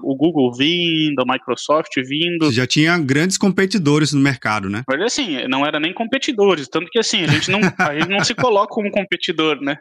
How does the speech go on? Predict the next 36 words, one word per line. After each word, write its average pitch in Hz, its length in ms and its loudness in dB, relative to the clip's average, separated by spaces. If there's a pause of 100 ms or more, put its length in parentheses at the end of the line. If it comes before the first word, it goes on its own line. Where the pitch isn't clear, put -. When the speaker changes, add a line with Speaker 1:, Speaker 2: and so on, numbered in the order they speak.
(160)
Speaker 1:
A - 40 -14
gente 143 100 -12
coloca 160 200 2
como 196 200 0
alternativa. 214 1000 0
Speaker 2:
<laughs> 160 720 0
Entendi. 165 220 4
Speaker 1:
Porque 135 220 6
seria 151 180 0
muita 165 240 0
pretensão 185 600 -2
nossa 180 400 0
colocar 170 400 0
como 175 300 -2
um 151 480 2
concorrente 165 680 0
ou 151 300 4 (160)
o 139 80 -6
competidor, 127 760 0
né? 127 100 -4 (200)
É, 120 480 -2
mas 156 180 0
é 131 60 0
a 117 40 -6
nossa 120 220 -4
ideia, 185 280 0
com - 140 -4
certeza. 160 360 -2 (100)
Speaker 2:
Sem 113 160 0
dúvida. 127 400 0
Speaker 1:
Daí, 202 160 -2
com 233 220 -2
isso, 233 300 0
a 165 40 0
gente 185 280 -2
encontrou 190 680 2